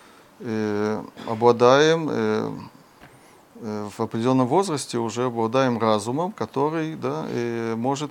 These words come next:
э, да, э, приостановить, э, да, вот эти страсти, э, эти,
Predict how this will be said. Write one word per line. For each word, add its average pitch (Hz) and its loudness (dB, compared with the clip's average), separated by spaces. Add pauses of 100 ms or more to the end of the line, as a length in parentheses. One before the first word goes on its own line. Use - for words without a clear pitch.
э, 123 -4 (800)
да, 120 -4
э, 117 -2
приостановить, 120 -2
э, 107 -4
да, 123 -4
вот 110 -8
эти 110 -10
страсти, 156 -2
э, 110 -8
эти, 110 -12